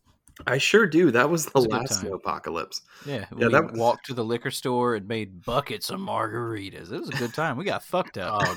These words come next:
Speaker 1: That was
Speaker 3: God,
Speaker 1: a
Speaker 3: the
Speaker 1: situation
Speaker 3: buckets.
Speaker 1: where, where Trey and Stephanie decided to come up to visit to, you know, go,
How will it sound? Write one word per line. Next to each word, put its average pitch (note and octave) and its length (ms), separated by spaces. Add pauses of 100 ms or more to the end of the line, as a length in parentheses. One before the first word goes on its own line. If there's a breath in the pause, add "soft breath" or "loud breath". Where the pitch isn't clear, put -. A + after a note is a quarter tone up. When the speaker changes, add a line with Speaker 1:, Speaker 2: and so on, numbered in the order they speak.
Speaker 1:
That D3+ 100
was F3+ 140
Speaker 3:
God, C#3+ 60
Speaker 1:
a - 20
Speaker 3:
the - 80
Speaker 1:
situation B2 560
Speaker 3:
buckets. G#2+ 80
Speaker 1:
where, G#2 340 (460 soft breath)
where A2 320
Trey C3+ 480
and A2 120
Stephanie A2 760
decided A2+ 420
to G#2+ 80
come B2 200
up - 180
to A2+ 100
visit G#2+ 500
to, A2+ 100
you G#2 120
know, G#2 100
go, A2 400